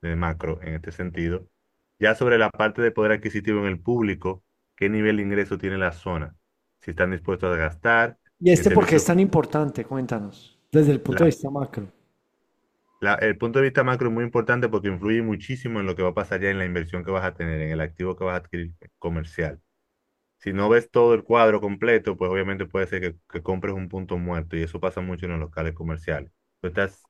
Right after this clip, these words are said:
Speaker 1: porque tú estás esperando, eh, el local comercial es muy, es muy de nicho y tú estás esperando que el,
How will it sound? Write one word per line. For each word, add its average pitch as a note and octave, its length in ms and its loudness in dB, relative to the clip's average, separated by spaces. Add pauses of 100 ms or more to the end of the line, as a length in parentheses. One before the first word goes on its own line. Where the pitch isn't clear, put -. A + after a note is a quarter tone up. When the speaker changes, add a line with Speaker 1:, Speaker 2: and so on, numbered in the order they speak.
(120)
Speaker 1:
porque F2+ 160 -4
tú E2+ 80 -12
estás G2+ 220 -4
esperando, G2+ 840 -2 (840)
eh, F#2 340 2
el G2 120 -2
local F#2+ 220 0
comercial A2 400 2
es G#2 60 0
muy, G#2+ 300 -2
es G2 200 -4
muy G#2 160 -4
de G2+ 120 0
nicho G#2 460 -4
y F#2+ 60 -8
tú F#2+ 100 -8
estás F#2+ 160 -8
esperando G2 440 -4
que E2+ 300 -2 (100)
el, D#2+ 380 -6